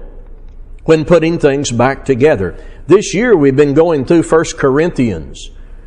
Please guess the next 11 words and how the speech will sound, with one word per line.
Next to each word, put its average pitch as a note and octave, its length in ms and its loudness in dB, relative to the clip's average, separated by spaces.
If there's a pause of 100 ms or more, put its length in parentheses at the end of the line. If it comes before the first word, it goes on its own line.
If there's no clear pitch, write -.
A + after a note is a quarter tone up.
(680)
Um, G2+ 460 -6 (220)
we're E3 340 2
only C3+ 240 0
three D3+ 260 0
chapters C3 840 -4 (420)
to C#3+ 140 -2
the B2 200 -4 (180)
end F3 220 -2
of F#2 160 -6
that F#2 600 -6 (140)
series G2 760 -4